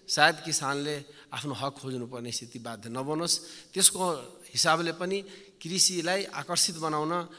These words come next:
सरकारले यो परम्परागत ढाँचाको बजेट कार्यक्रमले त सम्भव छैन, त्यसमा नितान्त नयाँ ढङ्गले सोच्न म विशेष आग्रह गर्न चाहन्छु।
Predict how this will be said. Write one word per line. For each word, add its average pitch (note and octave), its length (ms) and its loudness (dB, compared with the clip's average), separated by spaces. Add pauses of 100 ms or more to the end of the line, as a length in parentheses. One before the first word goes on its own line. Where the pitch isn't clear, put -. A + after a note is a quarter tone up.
(220)
सरकारले D3 640 -2 (800)
यो F3 220 0
परम्परागत D#3+ 760 0
ढाँचाको C#3+ 480 -2 (160)
बजेट D#3 640 -4
कार्यक्रमले C3 560 -6
त C3+ 100 -14
सम्भव A#2+ 320 -8
छैन, C3+ 300 -6 (520)
त्यसमा D3 280 -4
नितान्त C#3 400 -4
नयाँ C3+ 200 -6
ढङ्गले B2 240 -8
सोच्न A#2+ 300 -8
म B2 140 -8
विशेष A#2 340 -2
आग्रह G#2 200 -12
गर्न G#2+ 260 -20
चाहन्छु। - 340 -18